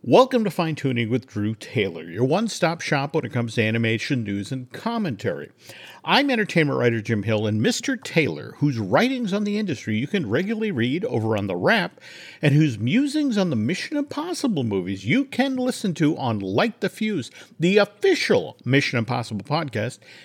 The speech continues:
he and I are recording this week's show on Sunday, September seventeenth, two thousand twenty-three. Now, this episode will actually go live on Tuesday, September nineteenth, which is Ernie Sarbella's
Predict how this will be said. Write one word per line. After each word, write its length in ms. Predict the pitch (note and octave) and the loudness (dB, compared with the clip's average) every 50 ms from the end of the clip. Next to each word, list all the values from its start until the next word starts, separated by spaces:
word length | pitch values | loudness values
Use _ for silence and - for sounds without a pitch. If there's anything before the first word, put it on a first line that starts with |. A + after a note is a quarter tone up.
| - - _ | -20 -20 _
he 160 | - B3+ D#4+ | 4 4 4
and 120 | D#4+ C#4 | 6 4
I 100 | A#3 G3+ | 2 2
are 80 | F#3+ F#3+ | 2 2
recording 460 | E3+ D3 - - E3+ E3 D3+ B2 A2+ | 2 0 2 2 0 0 0 0 -2
this 200 | C#3 F#3 - - | -2 -2 -2 0
week's 200 | - D#3+ D3+ - | -2 -2 0 2
show 200 | - - A#2+ A2+ | 2 2 2 2
on 260 | A2+ G2+ C#3 C#3 C#3 C3 | 0 0 0 0 0 0
Sunday, 680 | - - - - - C4 C4+ B3+ G3 C#3 G2 F2+ F#2 | -2 -8 -2 2 2 2 2 2 0 0 -2 -2 -6
September 580 | - - - - - - - G3+ A3 A3 A#3+ | -4 -4 -4 -4 -4 0 0 0 0 0 -6
seventeenth, 760 | A3 - - F#3 E3+ F#3 F#3 F3+ - - C#3 B2 A2 G#2 - - - - - - _ | -6 0 0 0 0 0 -4 -6 -4 -2 -2 -2 -2 -2 -6 -16 -20 -20 -20 -20 _
two 220 | _ - - F#3+ F3+ | _ 0 0 0 0
thousand 640 | - - D#3 G#2+ A2+ B2+ A#2 G#2 A#2+ A#2 A#2+ A#2 | 0 -2 -2 -2 -2 -4 -4 -4 -4 -6 -6 -6
twenty-three. 1080 | - - - G2 F2 - - G2 G2 F#2+ - - - - - F3 F3 D#3 A#2+ F#2 D#2+ G2+ - - - - - - _ | -10 -10 -10 -10 -10 -10 -10 -12 -10 -10 -14 -20 -18 -8 -6 -4 -4 -4 -6 -8 -10 -16 -20 -20 -20 -20 -20 -20 _
Now, 300 | - C#3+ C3 A#2+ G2+ A#2 D3+ - - - _ | -4 -2 -2 -2 -4 -8 -12 -16 -20 -18 _
this 380 | - B2 A2 A2+ D3 G3 G#3+ - | -10 -8 0 6 6 6 6 6
episode 400 | G3+ D#3 C3+ C3+ C#3+ C#3+ D#3+ E3 | 2 2 2 0 -2 -2 -2 -4
will 160 | C#3+ G#2 G#2+ - | -6 -8 -6 -4
actually 380 | B2+ B2+ B2 - - C#3+ C3 | -4 -4 -4 -4 -2 -2 0
go 180 | A2 B2+ C3 C3+ | 4 4 4 4
live 680 | C3 A#2 A2 B2 F#3 A#3 - - D#3 E3+ G#3 A#3 G3 | 4 2 4 6 6 6 6 6 6 6 4 4 2
on 260 | - - A#2 C3 B2+ | -2 -2 -2 -2 -2
Tuesday, 500 | - - - - G#3+ A3 F#3 - F#3+ D#3+ | -2 -4 -2 0 0 0 0 0 -2 -2
September 440 | C#3 - D#3 - - D3 C#3+ B2 C3 | 2 0 0 0 2 0 0 2 0
nineteenth, 520 | A#2+ A#2+ A#2 A#2 - - D#3+ E3+ E3 - - - - - - _ | 0 0 0 -2 0 -2 -2 -2 -2 -4 -8 -20 -20 -20 -20 _
which 200 | - F#3+ A#3 - | 0 0 2 4
is 180 | C#4 C4+ A3 G#3+ - _ _ _ | 2 0 0 -4 -12 _ _ _
Ernie 440 | - G#3 A#3+ C4+ C#4+ D4+ D4+ D4+ D4 | 4 4 6 6 4 2 2 2 2
Sarbella's 960 | C#4+ - - B3+ B3 B3+ B3 G#3+ G#3+ C4+ D4+ D#4+ D4+ C4+ G3 D#3+ E3+ F#3 - | 0 0 0 2 2 2 2 4 4 4 4 6 4 6 6 4 4 2 -4